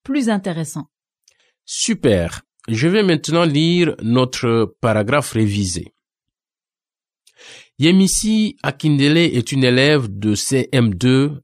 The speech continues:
Speaker 2: à l'école Ladela au Nigeria. Yemisi a des bras et des jambes musclés et aime jouer au football pour le plaisir. Mais elle veut un jour devenir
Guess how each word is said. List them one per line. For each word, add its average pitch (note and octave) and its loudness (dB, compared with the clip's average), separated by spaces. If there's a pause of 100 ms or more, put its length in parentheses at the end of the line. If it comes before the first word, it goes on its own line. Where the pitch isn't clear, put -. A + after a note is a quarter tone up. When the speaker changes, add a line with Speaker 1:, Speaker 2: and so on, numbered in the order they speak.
Speaker 2:
à G2 -2
l'école A2 0
Ladela G#2+ 0
au G2 -2
Nigeria. F#2+ -2 (1000)
Yemisi A2 0 (120)
a G2+ -2
des F2+ -2
bras A#2+ 0
et G#2 -4
des F#2 -2
jambes G2 -2
musclés B2+ 0 (640)
et A#2 -4
aime F#3 4
jouer C#3 0
au A2 -2
football D3 0
pour A2+ -2
le G2 -2 (220)
plaisir. B2 0 (1080)
Mais D3+ 0
elle B2+ 2
veut C3 0
un A#2 4
jour A2+ 0
devenir G2+ 0